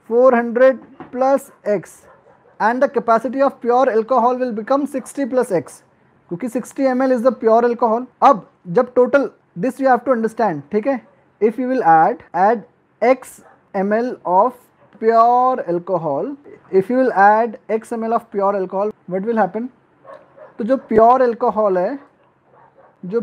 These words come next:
प्योर अल्कोहल है, उसकी क्वांटिटी कितनी हो जाएगी? Already सिक्सटी थी, सिक्सटी एम एल थी, तो सिक्सटी प्लस X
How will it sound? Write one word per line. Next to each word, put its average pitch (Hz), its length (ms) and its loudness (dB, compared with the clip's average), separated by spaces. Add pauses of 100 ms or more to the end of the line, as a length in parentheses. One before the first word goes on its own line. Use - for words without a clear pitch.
प्योर 208 340 2
अल्कोहल 185 800 -2
है, 165 420 -6 (1080)
उसकी 240 300 -6
क्वांटिटी 220 480 0
कितनी 240 280 -8
हो 254 60 -4
जाएगी? 226 400 0 (440)
Already 214 400 2
सिक्सटी 277 380 -6
थी, 277 260 -2
सिक्सटी 254 300 -8
एम 254 120 -2
एल 254 100 -4
थी, 254 100 -8
तो 247 80 -6
सिक्सटी 254 320 -8
प्लस 247 300 -2 (100)
X 226 240 -4